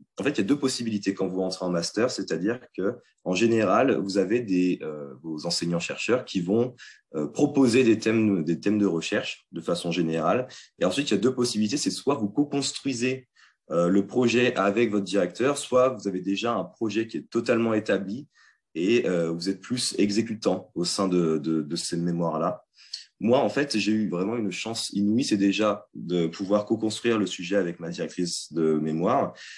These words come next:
Et en plus de ça, en fait, euh, depuis la licence, j'avais un sujet qui me passionnait, euh, vraiment beaucoup, c'était l'hypnose. Et ça peut vous paraître bizarre, mais en fait, du coup, j'avais une, bah, l'une des maîtres de conférence de l'Université de Bordeaux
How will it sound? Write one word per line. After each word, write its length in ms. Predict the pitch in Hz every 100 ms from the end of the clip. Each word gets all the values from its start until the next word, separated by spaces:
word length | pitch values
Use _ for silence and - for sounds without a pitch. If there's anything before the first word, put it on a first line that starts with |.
| -
Et 20 | 95
en 80 |
plus 200 | 101 156
de 80 | 117
ça, 260 | 113 117 135
en 80 | 98
fait, 320 | 117 120 -
euh, 160 | 87
depuis 260 | 82 107 123
la 80 | 135
licence, 380 | 113 107 147 127
j'avais 160 | 95
un 60 | 90
sujet 260 | - 113
qui 100 | 123
me 80 | 90
passionnait, 600 | 87 107 107 104 110 110
euh, 160 | 98 76
vraiment 280 | 80 123 120
beaucoup, 280 | 113 -
c'était 300 | - 104 -
l'hypnose. 640 | 175 - - 101 160 - - _ - - _
Et 60 | 90
ça 120 | 95
peut 120 | 104
vous 100 | 147
paraître 320 | 139 110 104
bizarre, 300 | 90 90 139
mais 60 | 143
en 60 | 107
fait, 140 | 147
du 140 | 104
coup, 100 | 87
j'avais 380 | 139 104 85 117
une, 340 | 131 107 80 73
bah, 240 | 71 80 85
l'une 300 | 117 160 127
des 280 | 101 90
maîtres 340 | 85 110 120 107
de 60 |
conférence 680 | 92 87 85 87 101 165 -
de 540 | 92 87 85 78 73 71
l'Université 520 | 92 101 98 101 90
de 60 |
Bordeaux 300 | 85 - 120